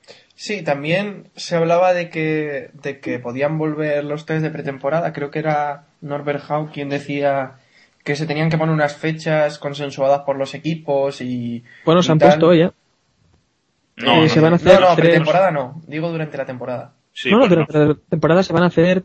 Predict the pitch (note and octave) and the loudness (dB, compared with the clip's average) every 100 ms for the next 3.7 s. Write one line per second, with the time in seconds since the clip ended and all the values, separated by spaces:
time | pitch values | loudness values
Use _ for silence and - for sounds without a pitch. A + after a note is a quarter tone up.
0 | _ E3 E3+ E3 E3 D#3+ - _ E3 E3 | _ 4 4 2 -6 -14 -16 _ 0 0
1 | - G3 G3 E3 A3 C#4 - D#3+ D#3 D3+ | 0 2 2 2 -2 -4 -2 -2 0 2
2 | D3+ D3 C#3 F2+ - - - - - D#3 | 2 2 2 -2 -6 -14 -14 -10 -4 0
3 | D3+ E3 D#3 - - - - | 2 2 2 -2 -16 -18 -20